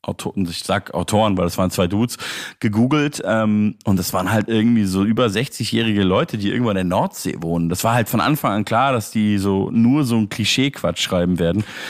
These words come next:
Und ich find Almost Fly ist auf jeden Fall, äh, ein Schritt in die richtige Richtung, so, ähm, man hat aber da schon auch gemerkt, da kann ich jetzt einfach mal ein bisschen aus dem Nähkästchen plaudern, dass es sowas in Deutschland noch nie gab und dass es auch, ähm,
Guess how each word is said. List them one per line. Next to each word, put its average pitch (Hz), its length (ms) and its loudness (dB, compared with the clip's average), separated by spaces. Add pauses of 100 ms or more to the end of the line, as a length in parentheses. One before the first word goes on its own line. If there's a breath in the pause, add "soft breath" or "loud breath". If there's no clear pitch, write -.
(340 loud breath)
Und 202 120 4
ich 190 120 -4
find 120 140 4
Almost 113 340 2
Fly 113 200 2
ist 120 120 -4
auf - 160 -8
jeden 127 180 0
Fall, 110 380 0 (440 loud breath)
äh, 104 260 2
ein 104 100 -2
Schritt 143 260 -2
in 139 100 2
die 117 60 4
richtige 117 420 -2
Richtung, 143 460 0
so, 127 500 0
ähm, 113 600 2 (360)
man 107 240 2
hat 139 140 -2
aber 123 160 2
da 120 160 2
schon 135 220 -2
auch - 160 -6
gemerkt, 120 500 2
da 107 260 0
kann 117 160 0
ich 117 100 -2
jetzt - 120 -12
einfach 107 160 2
mal 107 60 2
ein 101 80 0
bisschen - 180 -2
aus 104 100 -4
dem 107 100 2
Nähkästchen 117 420 0
plaudern, 107 340 2 (600 loud breath)
dass 117 320 0
es 113 120 0
sowas 117 280 0
in 113 80 2
Deutschland 127 380 2
noch 104 120 -4
nie 104 160 -2
gab 110 460 -4
und 98 160 -2
dass - 180 -4
es - 140 -8
auch, 101 480 -2
ähm, - 760 -4